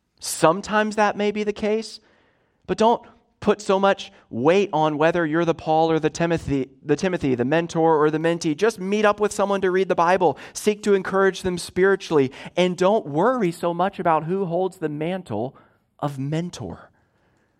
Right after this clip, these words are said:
Well, despite Timothy's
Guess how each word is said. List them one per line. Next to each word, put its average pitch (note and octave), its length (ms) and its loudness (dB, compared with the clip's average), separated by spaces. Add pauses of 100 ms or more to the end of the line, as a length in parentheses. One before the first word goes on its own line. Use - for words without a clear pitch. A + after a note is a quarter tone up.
(3000)
Well, C3 120 0
despite D#3 480 0
Timothy's B2+ 720 -2